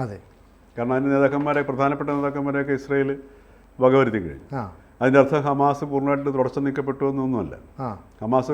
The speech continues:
Speaker 2: നീ-, അങ്ങനെ നീക്കപ്പെട്ടിട്ടുമില്ല.
Speaker 1: ഉം.
Speaker 2: നീക്കപ്പെട്ടിട്ടുണ്ടെങ്കിൽ ആ ബന്ദികൾ ഇപ്പം അവിടെ ഉണ്ടാവില്ലല്ലോ.
Speaker 1: അതെ.
Speaker 2: പക്ഷേ, ഇവിടെ, ആം, ഈ നെതന്യാഹു എന്ന് പറയുന്ന ഭരണാധികാരി,
Speaker 1: ഉം.
Speaker 2: അദ്ദേഹം ഹമാസിനൊരു,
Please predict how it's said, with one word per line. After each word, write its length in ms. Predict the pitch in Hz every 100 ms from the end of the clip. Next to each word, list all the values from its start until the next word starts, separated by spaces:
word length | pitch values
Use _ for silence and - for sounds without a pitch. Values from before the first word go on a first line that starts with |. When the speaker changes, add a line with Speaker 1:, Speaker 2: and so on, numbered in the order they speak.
| 147
Speaker 2:
നീ-, 120 | 156 -
അങ്ങനെ 160 | 143 147
നീക്കപ്പെട്ടിട്ടുമില്ല. 640 | 147 156 151 147 151 120 - - - 165
Speaker 1:
ഉം. 80 | 127 - - - - -
Speaker 2:
നീക്കപ്പെട്ടിട്ടുണ്ടെങ്കിൽ 720 | 92 104 104 104 113 117 120 123
ആ 20 |
ബന്ദികൾ 340 | 123 123 127 127
ഇപ്പം 160 | 123 123 -
അവിടെ 140 | 127 123
ഉണ്ടാവില്ലല്ലോ. 480 | 120 120 95 80 - 139
Speaker 1:
അതെ. 160 | 127 104 - - - - - - - - - -
Speaker 2:
പക്ഷേ, 160 | 135 165
ഇവിടെ, 200 | 156 175 151 - - - _ _ - 135
ആം, 340 | 127 127 123 123 - - - - - - 135
ഈ 20 | 127 123 123 - 127
നെതന്യാഹു 720 | 127 151 160 165 165 165 165 165 - - 165
എന്ന് 140 | 156 147
പറയുന്ന 420 | 139 139 139 143 143 - - - - - - - - 120
ഭരണാധികാരി, 600 | 117 117 110 101 82 - - 143
Speaker 1:
ഉം. 80 | 123 90 - - - - - - - - - - - - - 123
Speaker 2:
അദ്ദേഹം 280 | 147 160 156
ഹമാസിനൊരു, 600 | 135 139 156 156 160 156